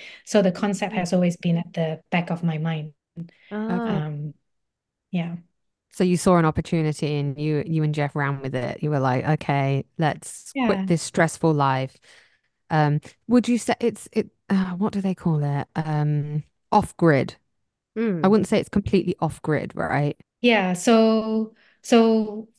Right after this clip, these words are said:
Speaker 1: for us now, we are not fully off grid for sure. We harvest our
Speaker 2: Mm-hmm.
Speaker 1: own rainwater for daily use, so shower, washing, and all of that. Um, for drinking water, we use the local spring water.
Speaker 3: Oh.
Speaker 1: Um, there's
Speaker 2: Mm-hmm.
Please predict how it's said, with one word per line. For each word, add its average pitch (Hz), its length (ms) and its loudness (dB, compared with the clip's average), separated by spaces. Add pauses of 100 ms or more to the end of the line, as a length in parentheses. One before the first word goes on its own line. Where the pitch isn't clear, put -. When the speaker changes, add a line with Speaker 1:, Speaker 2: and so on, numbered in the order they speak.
Speaker 1:
for 208 220 0
us 247 320 2
now, 247 320 4
we 214 220 2
are 190 80 0
not 196 300 -4 (120)
fully 196 440 0
off 190 260 -4
grid 233 280 0
for 196 140 -2
sure. 233 460 -4
We 202 120 4
harvest 220 420 0
our 214 80 -2
Speaker 2:
Mm-hmm. 165 160 0
Speaker 1:
own 196 220 0
rainwater - 720 -6
for 190 160 0
daily 185 280 2
use, 190 420 0
so 180 160 -4
shower, 180 580 -2
washing, 170 640 0
and 160 140 -4
all 165 140 0
of 165 140 -8
that. 214 280 -4 (480)
Um, 170 320 2
for 175 260 2
drinking 214 440 0
water, 190 440 -2
we 180 120 0
use 175 420 0
the 185 100 -6
local 190 300 0
spring 233 280 2
water. 233 440 -2 (340)
Speaker 3:
Oh. 262 240 -6
Speaker 1:
Um, 170 280 -2
there's 170 160 2
Speaker 2:
Mm-hmm. 196 220 -6